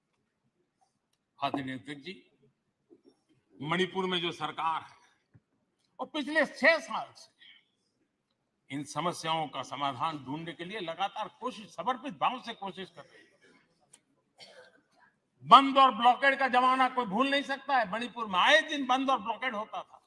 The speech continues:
वो आज बीते दिन की बात हो चुकी है। शांति स्थापना के लिए, हर एक को साथ लेकर चलने के लिए एक विश्वास जगाने का प्रयास निरंतर हो रहा है,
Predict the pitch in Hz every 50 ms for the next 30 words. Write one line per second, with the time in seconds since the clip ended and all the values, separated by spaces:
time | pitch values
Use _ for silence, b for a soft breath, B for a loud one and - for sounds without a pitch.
0 | _ _ _ _ _ _ _ _ _ _ _ _ _ _ _ _ 123 127 135 147
1 | 180 214 262 262 - - - - - _ _ _ _ - - _ _ - - _
2 | _ 123 131 165 175 - - 175 165 147 160 160 160 135 147 139 139 143 160 160
3 | - - 139 135 - - 127 - _ 120 95 _ _ _ _ _ _ _ _ _
4 | _ _ _ _ _ _ _ _ _ _ _ _ _ _ _ _ _ _ _ _
5 | _ _ - - - 139 151 156 131 - 156 139 - - 139 147 165 - 151 156
6 | 151 143 127 139 139 151 175 202 233 247 - - _ _ _ _ _ _ _ _
7 | _ _ _ - 135 147 165 170 165 - 160 143 - 147 151 160 151 131 160 156
8 | 127 156 139 - - 147 147 147 151 147 143 143 139 135 131 131 113 - - -
9 | _ _ _ _ _ _ _ _ _ _ _ _ 143 147 131 120 135 143 - -
10 | 160 175 190 196 170 139 151 156 156 156 156 156 143 147 131 - - 131 135 143
11 | 139 123 - - 117 127 135 151 151 139 - 143 131 107 123 127 127 131 131 131
12 | 147 165 190 226